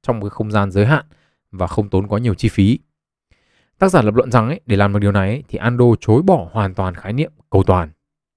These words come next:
Cầu toàn ấy, có nghĩa là mong muốn sự hoàn hảo, không có lỗi lầm, không có sai sót và không có thất bại gì cả. Ờm, đây là một cái xu hướng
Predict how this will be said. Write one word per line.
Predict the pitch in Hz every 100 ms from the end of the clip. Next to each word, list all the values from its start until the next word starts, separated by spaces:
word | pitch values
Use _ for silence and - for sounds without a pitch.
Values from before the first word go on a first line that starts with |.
| _ _ _ _ _ _ _ _
Cầu | 143 139
toàn | 147 131 120
ấy, | 156 - _
có | 120
nghĩa | 165
là | 202 131
mong | 117 143 131
muốn | 120 156
sự | -
hoàn | 113 101
hảo, | 92 78 - _ _
không | - 143
có | 147
lỗi | 151 190
lầm, | 147 101 92
không | 131 131
có |
sai | - 139 135
sót | 196 208
và | 107
không | 123
có |
thất | 127 185
bại | - 113
gì | 98
cả. | 87 - _ _ _ _ _ _ _ -
Ờm, | 131 143
đây | 180
là | 135
một | 113
cái |
xu | - 156
hướng | 123 117 139 202